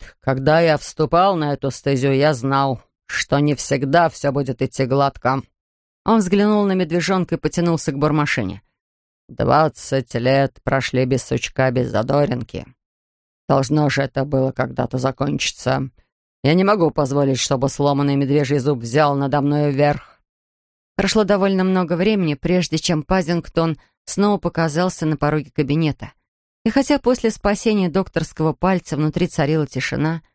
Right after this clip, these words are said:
Брауны облегчённо вздохнули, увидев, что он выглядит ничуть не хуже, чем обычно. Более того,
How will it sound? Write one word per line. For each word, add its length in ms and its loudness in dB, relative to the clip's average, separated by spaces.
Брауны 360 2
облегчённо 560 -2
вздохнули, 560 0
увидев, 420 -2
что 340 -2
он 180 2
выглядит 460 -2
ничуть 280 -2
не 100 2
хуже, 260 -2
чем 180 0
обычно. 520 -4
Более 240 4
того, 360 -2